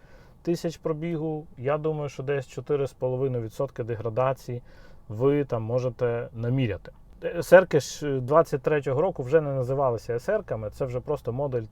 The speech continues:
е, модель три, е, задньопривідна, с-, не пишеться стандарт рендж, просто не пишеться лонг рендж, так? Що там є? Підігрів керма в стандарті, підігрів задніх сидінь, здається, теж у стандарті.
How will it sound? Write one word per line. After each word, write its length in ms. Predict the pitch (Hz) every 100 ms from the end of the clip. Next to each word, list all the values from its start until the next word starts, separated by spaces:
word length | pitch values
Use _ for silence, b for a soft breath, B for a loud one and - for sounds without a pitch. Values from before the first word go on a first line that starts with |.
| - - -
е, 120 | 131 123
модель 360 | 139 131 123 110
три, 300 | 151 143 110 - B B B B B
е, 280 | 107 104 107
задньопривідна, 1000 | 107 123 139 120 110 147 175 220 233 254 - - -
с-, 140 | - - - - - - 160
не 260 | 160 156
пишеться 440 | 151 156 135 117 113
стандарт 400 | - 104 98 101
рендж, 320 | 147 202 208 - - -
просто 280 | - 127 135 -
не 200 | 151 160
пишеться 440 | 214 208 196 185 180
лонг 380 | 175 160 123 98
рендж, 300 | 87 80 -
так? 320 | 139 196 - - -
Що 220 | - 190
там 200 | 170 135
є? 220 | 101 87 - - -
Підігрів 340 | 123 135 165
керма 500 | - 175 170 170 165 - -
в 40 |
стандарті, 680 | - 139 127 120 98 - 151 - b b b -
підігрів 360 | 120 135 156
задніх 360 | 143 147 143 147
сидінь, 520 | - 143 151 156 156 156
здається, 400 | 107 127 131 131
теж 220 | 123 110
у 40 | 120
стандарті. 640 | - 135 143 143 - 170